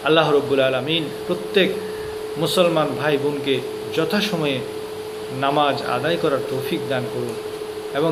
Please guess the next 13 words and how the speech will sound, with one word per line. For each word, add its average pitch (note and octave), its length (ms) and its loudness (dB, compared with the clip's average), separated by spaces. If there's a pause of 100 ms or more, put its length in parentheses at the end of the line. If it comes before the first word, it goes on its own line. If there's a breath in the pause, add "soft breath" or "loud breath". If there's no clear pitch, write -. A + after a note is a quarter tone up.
(120)
যাদের F#3 360 8
জিম্মায় F3 340 0
কাজা C#3+ 220 2
নামাজ D3+ 300 2 (680)
রয়ে F#3 240 8
গেছে, D#3 240 2
তাদেরকে C#3+ 420 2 (140)
তওবা F#3+ 260 6
করে, C#3+ 240 4
হিসাব D#3 420 0
করে C3+ 180 4 (840)
জীবনের F#3 380 6
সকল G#3 420 4